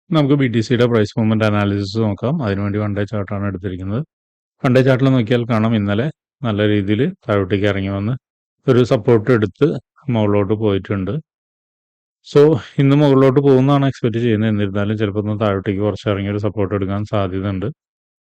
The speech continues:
അങ്ങനെ ഉണ്ടെങ്കിൽ, ഏഹ്, വരാൻ സാധ്യതയുള്ള ഒരു റേഞ്ചാണ് ഇപ്പോൾ നമ്മൾ മാർക്ക് ചെയ്ത് വെച്ചിരിക്കുന്നത്.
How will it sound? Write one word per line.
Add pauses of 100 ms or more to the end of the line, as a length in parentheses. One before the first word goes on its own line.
അങ്ങനെ
ഉണ്ടെങ്കിൽ, (100)
ഏഹ്,
വരാൻ
സാധ്യതയുള്ള (120)
ഒരു (580)
റേഞ്ചാണ്
ഇപ്പോൾ
നമ്മൾ
മാർക്ക്
ചെയ്ത്
വെച്ചിരിക്കുന്നത്.